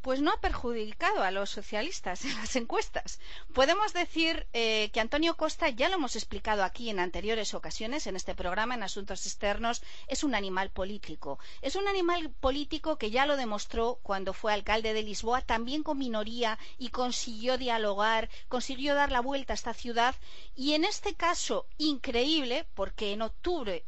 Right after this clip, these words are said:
de dos mil quince perdió las elecciones, el Partido Socialista obtuvo los peores resultados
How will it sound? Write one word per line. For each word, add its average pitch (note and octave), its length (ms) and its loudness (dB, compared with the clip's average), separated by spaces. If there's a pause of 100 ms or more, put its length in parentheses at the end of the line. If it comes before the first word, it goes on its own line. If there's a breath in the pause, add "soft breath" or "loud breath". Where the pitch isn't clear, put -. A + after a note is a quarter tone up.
de F#3+ 200 0
dos F#3+ 200 -2
mil D4+ 180 2
quince C4+ 400 -2
perdió A#3+ 500 0
las G#3 220 0
elecciones, G3 640 -2 (220 loud breath)
el A#3+ 140 0
Partido D4+ 260 0
Socialista D#4 480 0
obtuvo C#4+ 260 0
los A#3 180 0
peores C4+ 340 2
resultados A#3 760 2